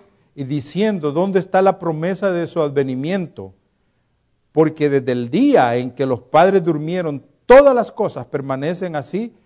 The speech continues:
como desde el principio de la creación".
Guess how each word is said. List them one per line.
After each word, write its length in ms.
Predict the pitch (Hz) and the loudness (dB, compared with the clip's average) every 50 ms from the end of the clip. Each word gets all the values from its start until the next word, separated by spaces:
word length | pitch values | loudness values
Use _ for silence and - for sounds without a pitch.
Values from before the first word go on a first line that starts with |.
| _ _ _ _ | _ _ _ _
como 260 | - 151 151 151 147 | -6 -4 0 0 0
desde 160 | 143 127 139 | 0 0 -2
el 80 | 135 123 | -4 -4
principio 800 | 120 123 120 120 117 - - 156 156 - - 131 131 131 139 135 _ _ _ _ _ _ _ _ _ | -6 -8 -10 -10 -10 -8 -6 -6 -6 -6 -6 -6 -6 -6 -8 -10 _ _ _ _ _ _ _ _ _
de 260 | _ 120 113 113 139 135 | _ -12 -4 -2 0 0
la 160 | 131 127 123 | 0 -2 -4
creación". 720 | - 120 113 110 110 104 - - 120 107 95 95 92 90 | -4 -4 -2 -2 -4 -6 -8 -12 -12 -12 -12 -14 -20 _